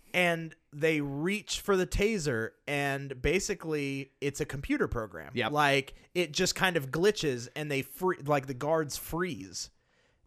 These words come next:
Speaker 1: And they're like, "Okay, let's run." So they run, they climb this wall. As they're climbing the wall, kind of, uh,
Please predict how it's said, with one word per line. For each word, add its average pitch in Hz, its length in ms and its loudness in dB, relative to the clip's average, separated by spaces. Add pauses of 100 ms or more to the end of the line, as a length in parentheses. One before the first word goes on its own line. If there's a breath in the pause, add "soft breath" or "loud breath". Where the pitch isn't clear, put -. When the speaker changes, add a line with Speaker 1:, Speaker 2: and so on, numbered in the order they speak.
(120)
Speaker 1:
And 170 540 2 (400)
they're 165 140 4
like, 160 360 2
"Okay, 190 340 4
let's 123 260 -2
run." 156 440 4
So 170 220 0
they 175 160 4
run, 175 380 2
they 143 100 -4
climb 139 360 -4
this 226 200 -4
wall. 151 380 -2 (320 soft breath)
As 147 220 2
they're 180 140 2
climbing 196 400 0
the 185 80 0
wall, 143 580 2 (680)
kind 170 320 4
of, 143 380 2
uh, 135 380 2